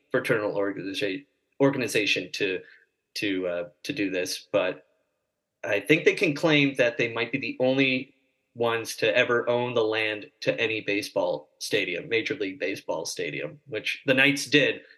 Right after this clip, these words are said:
back in the mid nineteen fifties up to, uh, the early nineteen seventies. So again, you know, it's just, uh, you know,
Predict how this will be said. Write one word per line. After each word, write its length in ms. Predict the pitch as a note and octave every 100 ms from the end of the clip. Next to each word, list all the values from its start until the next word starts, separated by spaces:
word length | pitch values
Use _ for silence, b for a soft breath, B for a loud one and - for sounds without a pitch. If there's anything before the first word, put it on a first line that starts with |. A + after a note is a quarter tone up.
| _
back 320 | C3 A#2 A#2 - _ _ _ _
in 140 | B2+ A2+
the 80 |
mid 240 | G#2 A#2+ A2+
nineteen 420 | A2 G#2 A2+ G2+
fifties 500 | B2+ A2+ A#2+ G2 - -
up 200 | G#2+ -
to, 260 | G#2+ G2 F#2 B B _ _ -
uh, 220 | G#2+ G2 F#2+
the 120 | G#2+
early 200 | G#2+ G#2+
nineteen 440 | G2 G2 - G2+
seventies. 580 | F2+ A2+ G#2 F2 D#2 -
So 300 | - E2 - _ _ _ _ _
again, 340 | A#2+ C#3 F3 - - -
you 120 | A2+
know, 160 | A#2 A#2
it's 160 | A#2 G#2+
just, 260 | A#2 - A2+
uh, 240 | G#2+ G#2 - - _ _ _ _ _ _ _
you 140 | A2+ A2
know, 220 | B2+ A#2